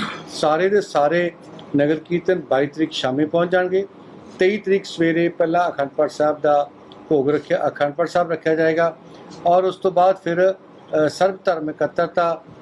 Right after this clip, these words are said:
ਜਿਹਦੇ 'ਚ ਜੈਨ, ਬੋਧੀ, ਹਿੰਦੂ, ਅ, ਮੁਸਲਿਮ, ਵੱਖ-ਵੱਖ ਜਿਹੜੇ ਪੈਰਲਲ ਹੋਰ ਰਿਲੀਜਨਸ ਨੇ, ਕਿਉਂਕਿ ਗੁਰੂ ਸਾਹਿਬ ਦੀ ਜਿਹੜੀ ਸ਼ਹਾਦਤ ਆ,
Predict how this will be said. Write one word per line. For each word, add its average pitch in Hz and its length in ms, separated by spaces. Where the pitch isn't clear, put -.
ਜਿਹਦੇ 160 240
'ਚ 170 160
ਜੈਨ, 160 520
ਬੋਧੀ, 165 760
ਹਿੰਦੂ, 160 480
ਅ, - 20
ਮੁਸਲਿਮ, 165 540
ਵੱਖ-ਵੱਖ 175 480
ਜਿਹੜੇ 175 200
ਪੈਰਲਲ 165 460
ਹੋਰ 151 220
ਰਿਲੀਜਨਸ 180 500
ਨੇ, 131 220
ਕਿਉਂਕਿ 165 200
ਗੁਰੂ 165 220
ਸਾਹਿਬ 170 260
ਦੀ 170 80
ਜਿਹੜੀ 160 120
ਸ਼ਹਾਦਤ 147 540
ਆ, 190 220